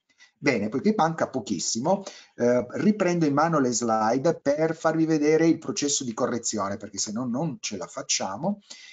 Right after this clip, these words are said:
e quindi mi sposto sulle slide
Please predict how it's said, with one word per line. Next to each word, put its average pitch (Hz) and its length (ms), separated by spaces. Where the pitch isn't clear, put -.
e 165 140
quindi 78 440
mi 113 100
sposto - 760
sulle 110 640
slide 190 840